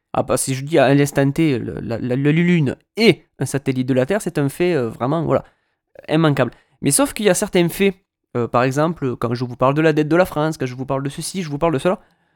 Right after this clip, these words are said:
euh, beaucoup de ces faits, en fait, sont d'origine humaine.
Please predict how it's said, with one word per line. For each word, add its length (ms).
euh, 40
beaucoup 280
de 80
ces 160
faits, 280
en 120
fait, 200
sont 320
d'origine 540
humaine. 300